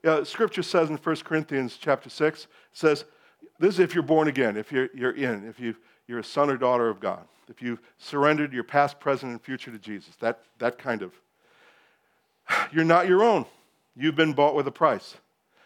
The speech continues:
A lot of people love following Jesus and having Jesus in their life and all that,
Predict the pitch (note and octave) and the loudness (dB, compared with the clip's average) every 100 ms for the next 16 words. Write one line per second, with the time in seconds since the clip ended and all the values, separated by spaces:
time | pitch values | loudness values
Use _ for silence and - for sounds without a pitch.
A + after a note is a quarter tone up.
0 | _ _ - D#3 A#3 B3+ A#3 F#3+ E3+ D3 | _ _ -2 2 2 2 -2 0 0 4
1 | D#3+ F3 F3 F3 F3 E3+ E3 D#3 C3 C#3 | 4 6 2 2 2 2 2 0 -2 -4
2 | B2+ C#3+ C#3+ C3 C3 C3 A2+ C#3+ C3+ - | 0 -2 -2 -6 -4 -4 -6 -6 -8 -8
3 | B2 B2+ A#2+ A#2+ B2+ B2 - A#2+ A#2+ A#2 | -8 -4 0 4 4 2 -4 -2 0 4
4 | B2 C3 | 2 0